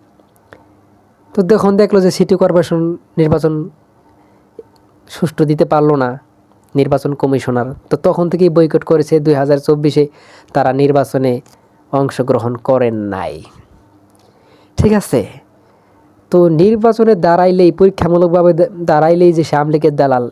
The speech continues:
এটা কেম-, কেমন কথা? কারণ কথা আছে না,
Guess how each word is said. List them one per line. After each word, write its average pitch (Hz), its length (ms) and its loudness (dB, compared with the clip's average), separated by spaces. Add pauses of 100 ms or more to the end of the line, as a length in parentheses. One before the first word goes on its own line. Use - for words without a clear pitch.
এটা 214 180 0
কেম-, 185 320 -4
কেমন 143 260 0
কথা? 113 260 -2
কারণ 165 340 -2
কথা 175 220 0
আছে 165 160 -2
না, 143 280 -2